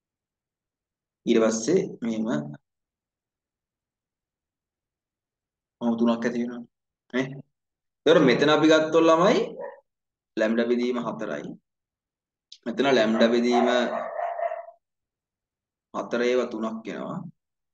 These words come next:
මෙතන ලැම්ඩා බෙදීම හතර ඒවා පහක් එනවා. කොහොමද එන්නේ? එතකොට අපි දැන් සංඛ්‍යාත හෙව්වොත් මෙයා මොකක් හරි එෆ් වන්, එෆ් ටූ,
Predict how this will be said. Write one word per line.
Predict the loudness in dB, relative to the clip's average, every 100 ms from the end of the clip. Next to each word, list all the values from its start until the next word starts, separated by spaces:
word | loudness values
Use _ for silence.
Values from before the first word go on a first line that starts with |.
| _ _ _ _ _ _ _ _
මෙතන | -4 0 2 4
ලැම්ඩා | 6 6 6 6
බෙදීම | 6 4 2 2 0
හතර | 0 0 2
ඒවා | 2 2 0 -2
පහක් | -2 -4 -8 -16
එනවා. | -18 -18 _ _ _ _ _ _ _ _ _ _ _ _ _ _ _
කොහොමද | -2 0 2
එන්නේ? | 0 -2 -8 -12 -18 _ _ _ _ _ _ _ -20 _ _ _ _
එතකොට | -2 0 2 2 0 0 -4 -10 _ _ _ _ _ _ _ _ _ _ _ _
අපි | -2
දැන් | -2 0
සංඛ්‍යාත | 0 -2 4 6 6 4
හෙව්වොත් | 2 2 0 -2 -4
මෙයා | -4 -2 -2 -4 -6
මොකක් | -8 -8 -4
හරි | -2 -2
එෆ් | -4 -6 -6
වන්, | -4 -4 -6 -12 -14 _ _ _ _ _ _ _ _ _ _ _ _
එෆ් | -18 -18
ටූ, | _ 0